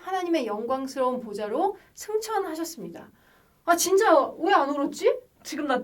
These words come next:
Speaker 2: 울 것 같아요.
Speaker 1: 오, 좋아요. 네, 울어요.
Speaker 2: 네, 너무 <laughs> 감사합니다. 갑자기 진짜 찐으로 와닿는.
Speaker 1: 네, 그쵸?
Speaker 2: 네.
Speaker 1: 저는 진짜 너무 이게 저의 많은 부분을 자유하게 했습니다.
Speaker 2: 아, 네.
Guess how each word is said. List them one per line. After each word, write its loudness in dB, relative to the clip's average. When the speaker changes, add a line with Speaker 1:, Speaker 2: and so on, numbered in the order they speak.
Speaker 2:
울 -2
것 -6
같아요. -4
Speaker 1:
오, 2
좋아요. 2
네, 0
울어요. 0
Speaker 2:
네, -2
너무 4
<laughs> 6
감사합니다. 4
갑자기 2
진짜 2
찐으로 10
와닿는. 4
Speaker 1:
네, -4
그쵸? 0
Speaker 2:
네. -2
Speaker 1:
저는 6
진짜 0
너무 -2
이게 -2
저의 0
많은 0
부분을 -4
자유하게 0
했습니다. -8
Speaker 2:
아, -4
네. -6